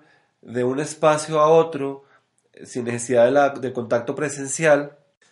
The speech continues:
Y esto es perfectamente aplicable en las familias. Así, mucho de lo que hoy somos, de lo que hacemos, de lo que, de lo que no hacemos, y por supuesto de las emociones que tenemos,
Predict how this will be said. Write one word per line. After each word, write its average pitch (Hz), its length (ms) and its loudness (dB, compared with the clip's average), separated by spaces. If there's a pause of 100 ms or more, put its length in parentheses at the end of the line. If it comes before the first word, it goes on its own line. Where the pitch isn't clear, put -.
(200)
Y 147 200 4
esto 147 280 2
es 175 120 0
perfectamente 175 680 -2
aplicable 135 460 0
en 147 80 -2
las 151 120 -6
familias. 139 720 -6 (400)
Así, 151 680 0 (380)
mucho 147 360 0
de 180 60 8
lo 156 120 4
que 151 100 -4
hoy 135 160 2
somos, 139 680 -4 (440)
de 123 140 -2
lo 120 140 2
que 120 100 -6
hacemos, 139 540 2
de 113 80 -6
lo 110 120 -8
que, - 80 -20
de 120 100 -14
lo 110 100 -8
que 110 80 -10
no 113 80 -6
hacemos, 135 580 -2
y 135 120 -6
por 123 180 -6
supuesto 165 520 -2
de 170 80 0
las 143 140 -4
emociones 147 640 -4
que 135 100 -10
tenemos, 123 580 -8